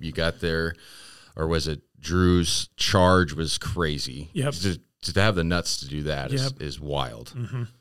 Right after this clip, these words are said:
Speaker 1: Because it's easy for a ref to just, "Ah, going that way." You know, they wanna make that call.
Speaker 2: Yeah, they love it.
Speaker 1: Or, you know, they don't call anything, a weird play, guys, a guy falls down, it comes up short, kinda like the O T Truzang. You know what I'm saying? It's just so, there's so many things instead of just trying to wall up and jump.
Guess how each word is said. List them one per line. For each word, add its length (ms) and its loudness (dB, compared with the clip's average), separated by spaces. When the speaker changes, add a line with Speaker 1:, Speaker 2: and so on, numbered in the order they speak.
Speaker 1:
Because 260 4
it's 160 -2
easy 300 4
for 180 -2
a 40 -2
ref 260 -2
to 100 -10
just, 180 -14
"Ah, 260 -2
going 240 -4
that 200 -6
way." 180 -4
You 140 -4
know, 100 -6
they 140 0
wanna 260 4
make 220 -6
that 180 -8
call. 220 -4
Speaker 2:
Yeah, 100 -6
they 80 -6
love 220 -6
it. 160 -16
Speaker 1:
Or, 540 8
you 140 0
know, 240 0
they 160 0
don't 240 -2
call 300 -2
anything, 480 -4
a 60 -6
weird 280 -4
play, 280 -2
guys, 300 0
a 120 -10
guy 180 4
falls 380 -2
down, 400 0
it 60 -10
comes 220 -8
up 120 -10
short, 360 -6
kinda 160 -8
like 200 -8
the 100 -6
O 160 -4
T 240 -10
Truzang. 480 -8
You 80 -2
know 60 0
what 40 0
I'm 60 -6
saying? 260 -2
It's 160 -2
just 180 0
so, 440 4
there's 200 -4
so 200 0
many 120 -2
things 340 -6
instead 280 -4
of 60 -10
just 240 -10
trying 160 -6
to 60 -6
wall 280 -6
up 160 -8
and 120 -14
jump. 400 -16